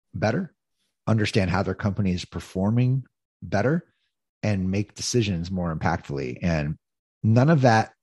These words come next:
really happens well without a strong data foundation being built on the back end.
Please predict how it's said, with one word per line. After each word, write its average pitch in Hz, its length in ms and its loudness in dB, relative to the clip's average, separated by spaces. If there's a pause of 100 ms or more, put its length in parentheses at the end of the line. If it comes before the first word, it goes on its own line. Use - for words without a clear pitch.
(180)
really 113 560 6
happens 92 460 0
well 82 580 0 (260)
without 87 300 0
a 78 60 -4
strong 80 880 -2 (200)
data 95 220 2
foundation 73 580 -4
being 71 220 -6
built 69 240 -4
on 67 100 -2
the 62 60 -4
back 60 300 -4
end. 50 240 -8